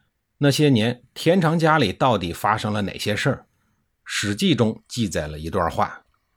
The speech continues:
：“田常乃选齐国中女子长七尺以上为后宫，后宫以百数，而使宾客舍人出入后宫者不尽，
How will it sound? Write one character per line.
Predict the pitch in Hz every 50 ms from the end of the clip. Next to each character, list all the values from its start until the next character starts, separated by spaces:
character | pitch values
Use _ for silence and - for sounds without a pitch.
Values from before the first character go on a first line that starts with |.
| _ _ _ _ _ _ _ _ -
：“田 | - - 139 165 196
常 | 196 165 143 165 160
乃 | 131 113 139
选 | 151 - - 82 71 76 -
齐 | - - - - 131
国 | 151 131 117 117
中 | 110 - 131 139 147 - _ _ _ -
女 | 95 101 131 175
子 | 175 - 87 82 -
长 | - - 85 92 107 120
七 | - - - - - - 214 208
尺 | - - 104 110 104
以 | 85 - -
上 | - - 95 85 82
为 | 76 80 90
后 | - - 120 92 76
宫， | - 98 92 92 - _
后 | - - - - - 160 104 87
宫 | 82 98 101 107 101
以 | 90 82 87
百 | 104 - - - - -
数， | - - - 110 85 - _ _ _ _ _ _ _ _ _ _
而 | - 151 185 202
使 | - - 107
宾 | - - - 202 202 202
客 | 202 - - 143 113
舍 | - - 104 87 76
人 | 76 78 85 - - _ -
出 | - - - 175
入 | 180 185 156 101
后 | 90 87 170 139
宫 | 107 120 123 127 123
者 | 117 87 -
不 | - - 87 85
尽， | 82 - 113 87 78